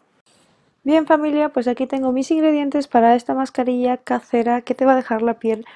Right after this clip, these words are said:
más clarita, más de porcelana. Necesitaremos un poco de harina de arroz, un poco de miel,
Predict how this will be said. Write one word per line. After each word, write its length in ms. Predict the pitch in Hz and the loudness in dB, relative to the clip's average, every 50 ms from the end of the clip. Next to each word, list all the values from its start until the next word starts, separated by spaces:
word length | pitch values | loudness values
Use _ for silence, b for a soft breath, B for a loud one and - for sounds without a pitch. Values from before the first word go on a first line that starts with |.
| b b _ | b b _
más 460 | _ 220 226 240 247 233 - - - _ _ | _ -4 -2 -2 -2 -4 -8 -16 -20 _ _
clarita, 560 | - 240 226 226 247 240 - - 233 254 311 - _ _ _ | -6 -4 -2 -2 -4 -6 -6 -6 -8 -8 -8 -12 _ _ _
más 260 | - 226 220 226 214 | -6 -6 -6 -4 -4
de 120 | 202 214 196 | -6 -6 -4
porcelana. 680 | - 247 262 262 - 302 269 247 208 - - - - B B B B B B B B B B B _ - | -2 -2 -2 -2 -2 -2 -2 -2 -2 -2 -4 -10 -16 B B B B B B B B B B B _ -6
Necesitaremos 640 | 302 302 320 320 330 320 339 302 302 294 294 269 - | -4 -2 0 0 2 2 2 2 2 0 0 -2 -2
un 100 | 277 240 | -2 0
poco 280 | 269 262 254 - 254 | 0 0 2 2 2
de 160 | 240 233 233 220 | 2 4 2 2
harina 420 | 208 226 220 214 214 214 226 - - _ _ - | 2 0 -2 -2 -2 -4 -6 -8 -10 _ _ -10
de 260 | 214 208 202 208 202 - - _ | -6 -4 -2 -2 -2 -4 -6 _
arroz, 640 | - - 196 196 220 240 247 254 285 320 - - _ _ _ _ _ _ _ _ _ _ _ _ | -4 -4 -2 0 2 2 2 2 0 -4 -6 -14 _ _ _ _ _ _ _ _ _ _ _ _
un 120 | - 302 277 | -8 -2 2
poco 280 | - 262 247 - 220 | 2 2 4 4 2
de 100 | 208 202 | 2 2
miel, 520 | 196 202 208 226 240 233 226 247 277 320 | 2 0 2 2 2 2 2 0 -2 -4